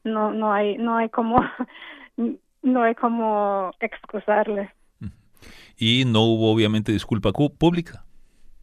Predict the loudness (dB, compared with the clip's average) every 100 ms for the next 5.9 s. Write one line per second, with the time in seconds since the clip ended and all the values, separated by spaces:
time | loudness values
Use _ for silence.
0 | -20 -20 _ _ _ _ _ 0 2 2
1 | 0 -4 _ _ _ -8 -4 -4 -6 _
2 | -10 -6 -2 0 0 0 0 2 2 0
3 | -4 -20 -18 -16 -16 -18 -20 -20 -20 -20
4 | -20 -20 -20 -20 -20 -18 -14 -12 -6 -2
5 | -2 -2 -2 0 0 0 2 2 0